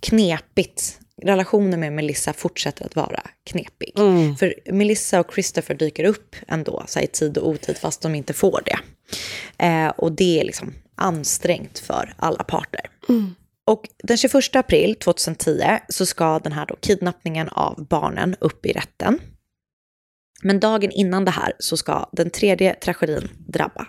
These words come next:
Speaker 1: familjen Harrison.
Speaker 2: Mm.
Speaker 1: Calebs son, som då var åtta år gammal, kom hem från skolan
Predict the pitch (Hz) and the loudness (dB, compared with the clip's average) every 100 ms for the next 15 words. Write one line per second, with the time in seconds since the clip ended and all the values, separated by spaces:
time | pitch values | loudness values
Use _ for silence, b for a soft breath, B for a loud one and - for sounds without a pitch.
0 | _ - - - - - - - - - | _ -10 -8 -8 -12 -14 -6 -6 -4 -10
1 | - _ 240 226 190 B B B B B | -10 _ 2 4 2 B B B B B
2 | B B _ _ _ - 254 240 - - | B B _ _ _ 4 6 4 0 0
3 | 165 214 254 180 165 156 - 156 160 156 | 2 2 0 2 2 2 0 -2 -4 -2
4 | 151 151 - - - 175 160 - 156 - | -2 -2 -2 -2 -2 0 0 -4 -2 0
5 | 156 156 214 | 2 0 -2